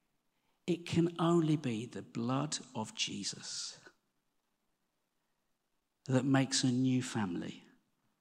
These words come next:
called the ecclesia, the sent out ones. And as this insecure brummie was embraced into a youth group and seen and known and loved,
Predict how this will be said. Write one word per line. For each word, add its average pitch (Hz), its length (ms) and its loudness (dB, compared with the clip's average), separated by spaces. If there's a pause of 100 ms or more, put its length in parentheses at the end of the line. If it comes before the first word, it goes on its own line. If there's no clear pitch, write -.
(840)
called 123 260 0
the 120 100 0
ecclesia, 117 640 -2
the - 120 -6
sent 113 440 2
out 101 220 -4
ones. - 520 -10 (800)
And 123 140 -2
as 123 220 0
this 143 380 2
insecure 127 680 4
brummie 104 580 2 (480)
was 117 220 2
embraced 117 560 2
into 117 300 2
a 113 40 4
youth 110 360 0
group 90 340 -6 (1700)
and 107 100 0
seen 123 600 4
and 107 200 -4
known 120 520 0
and 101 200 -6
loved, 113 480 -4